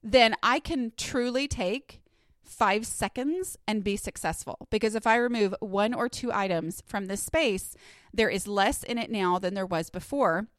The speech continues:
and I've achieved the goal of less.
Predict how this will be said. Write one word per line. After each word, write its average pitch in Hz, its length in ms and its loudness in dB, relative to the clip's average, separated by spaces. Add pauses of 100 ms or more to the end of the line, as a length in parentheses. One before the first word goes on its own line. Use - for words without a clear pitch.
(960)
and 226 220 -2
I've 202 160 4
achieved 220 400 -4
the 214 80 -2
goal 214 220 4
of 208 140 -4
less. - 480 -2